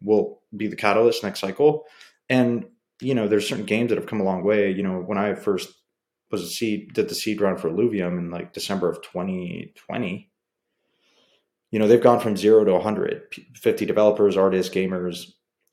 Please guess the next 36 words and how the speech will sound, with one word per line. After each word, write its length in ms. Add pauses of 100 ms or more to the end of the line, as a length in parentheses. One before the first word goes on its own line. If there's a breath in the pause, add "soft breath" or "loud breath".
(160)
uh, 140
sorry, 220
designers. 680
So 140
the 80
team's 300
grown 220
a 60
lot. 440
They've 200
launched 720 (160)
and 120
they've 160
executed 520
on 60
the 60
roadmap 380
pretty 160
impressively. 480 (580)
And 120
what 120
is 100
really 320
interesting 300
is 200
kind 160
of 60
this, 460
they're 120
being 400
opening, 500
like, 280
building 260
in 80
the 120
open, 380